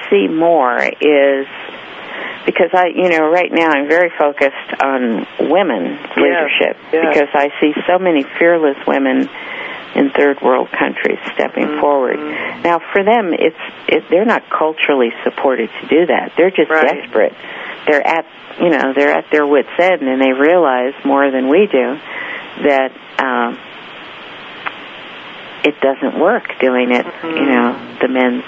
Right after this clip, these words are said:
Speaker 1: way.
Speaker 2: Right.
Speaker 1: So, um, they're stepping forward, but I, but it's a huge risk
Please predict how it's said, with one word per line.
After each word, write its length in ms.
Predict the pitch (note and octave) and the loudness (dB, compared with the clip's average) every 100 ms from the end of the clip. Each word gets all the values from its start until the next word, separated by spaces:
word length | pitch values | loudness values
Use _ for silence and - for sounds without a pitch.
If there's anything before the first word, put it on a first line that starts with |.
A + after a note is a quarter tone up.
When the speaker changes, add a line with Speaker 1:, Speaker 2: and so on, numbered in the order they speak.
| - | -4
Speaker 1:
way. 340 | - C3+ B2 - - - | -2 -4 -8 -14 -14 -4
Speaker 2:
Right. 360 | D3+ D3+ D3 - - - - - - | 0 2 0 -2 -10 -16 -18 -8 0
Speaker 1:
So, 380 | D3 C3+ C3 C3 | 2 2 0 0
um, 460 | - C3 B2 B2 B2+ - - - - - - - - - - - - | 0 0 -2 -4 -10 -16 -20 -20 -20 -18 -18 -18 -18 -18 -12 -12 -2
they're 200 | C#3+ C#3+ - | 2 2 0
stepping 340 | - C#3 C3 B2+ - | -2 -2 -2 -6 0
forward, 360 | F3+ F#3 A#2+ B2 | 2 2 0 0
but 100 | D#3 | 0
I, 140 | C#3 C3+ - - - - | 0 -2 -8 -12 -6 0
but 120 | D3 | 0
it's 120 | C3+ - | 0 -4
a 40 | A#2 B2 | -2 2
huge 340 | G#3+ D4 - | 4 4 2
risk 220 | A2+ G2+ | 0 0